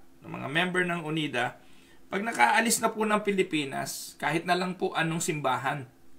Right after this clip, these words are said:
Minsan po, ang unang-unang tinutumbok, yung simbahan ni Eddie Villanueva, yung J I L. Eh nako po <laughs> naman,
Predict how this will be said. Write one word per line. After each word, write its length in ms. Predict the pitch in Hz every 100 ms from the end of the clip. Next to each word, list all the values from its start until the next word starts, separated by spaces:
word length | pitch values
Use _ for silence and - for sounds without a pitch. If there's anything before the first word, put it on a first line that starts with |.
| - - - - - - -
Minsan 320 | 139 151 156
po, 320 | 180 202 - - - - - - -
ang 240 | 135 147
unang-unang 640 | 151 160 156 - 160 175 170
tinutumbok, 800 | 147 147 131 - 151 151 196 -
yung 120 | 143
simbahan 560 | 135 147 147 143 147 151
ni 20 | -
Eddie 240 | 135 139
Villanueva, 640 | 143 143 147 147 143 165 180
yung 200 | 143 135
J 60 | 135 135
I 200 | 127 - 175
L. 140 | 156 135 - - - - -
Eh 160 | 190 240
nako 240 | 233 226
po 160 | 214 214
<laughs> 60 |
naman, 400 | 196 190 - 269